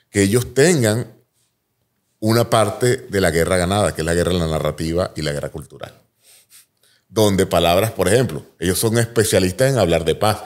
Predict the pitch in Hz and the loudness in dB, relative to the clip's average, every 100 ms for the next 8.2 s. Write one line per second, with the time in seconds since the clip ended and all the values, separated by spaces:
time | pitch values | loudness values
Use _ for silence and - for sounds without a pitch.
0 | - - - - 147 123 131 101 - 98 | -18 -20 -10 -2 0 2 2 2 4 2
1 | 151 - - - 98 127 107 143 120 95 | 2 -2 -10 -10 -2 0 0 0 -2 -4
2 | 98 - 117 156 110 101 117 113 110 110 | -6 -6 -4 -2 0 0 2 2 2 2
3 | 151 - - 107 107 117 135 143 156 170 | 2 -4 -4 0 2 2 4 4 4 0
4 | 127 104 117 147 151 135 107 - 98 107 | 0 2 2 2 2 2 0 0 0 2
5 | 120 135 127 117 87 - - _ 110 110 | 2 0 0 -2 -4 -10 -20 _ 0 2
6 | 107 98 95 - - _ _ _ _ _ | 4 4 2 -2 -16 _ _ _ _ _
7 | - 107 113 110 147 139 151 151 165 160 | -6 -2 0 0 0 0 2 2 2 0
8 | 127 82 | 0 -2